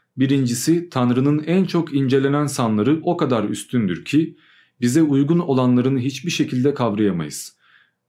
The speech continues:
Bu nedenle de onlarla isteyerek birleşemeyiz.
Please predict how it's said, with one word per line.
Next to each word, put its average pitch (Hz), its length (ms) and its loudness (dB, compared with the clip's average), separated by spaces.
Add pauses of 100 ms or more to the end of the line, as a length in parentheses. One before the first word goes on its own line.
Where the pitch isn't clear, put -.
Bu 151 140 2
nedenle 110 460 2
de 139 280 0
onlarla 135 480 2
isteyerek 151 600 -2
birleşemeyiz. 110 880 -2